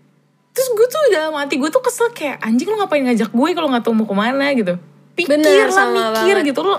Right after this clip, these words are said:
Speaker 1: kita sama-sama punya otak, kenapa nggak lo yang mikir gitu?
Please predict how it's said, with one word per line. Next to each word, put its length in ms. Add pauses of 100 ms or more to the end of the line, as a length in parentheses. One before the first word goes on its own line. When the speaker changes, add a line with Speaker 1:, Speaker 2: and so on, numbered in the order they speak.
Speaker 1:
kita 220
sama-sama 400
punya 260
otak, 220
kenapa 240
nggak 140
lo 80
yang 140
mikir 420
gitu? 340